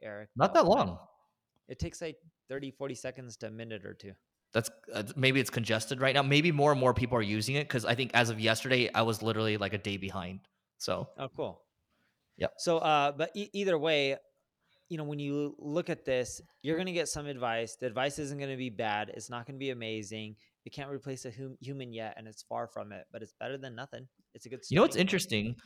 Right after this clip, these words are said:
Speaker 2: I think it's gonna get to the point. So in our sales, uh, one of our sales channels on Slack, I'm, I'm looking at it right now,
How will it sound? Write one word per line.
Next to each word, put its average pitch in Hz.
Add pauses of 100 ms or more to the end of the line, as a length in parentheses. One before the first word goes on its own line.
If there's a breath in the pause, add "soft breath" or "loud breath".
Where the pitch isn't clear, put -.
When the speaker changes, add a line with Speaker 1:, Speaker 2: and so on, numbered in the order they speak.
(200 soft breath)
Speaker 2:
I 143
think 196
it's 160
gonna 147
get 131
to 120
the 120
point. 117
So 113
in 139
our 147
sales, 147
uh, 113
one 127
of 127
our 113
sales 113
channels 110
on 104
Slack, 107
I'm, 107
I'm 113
looking 135
at 117
it 107
right 95
now, 101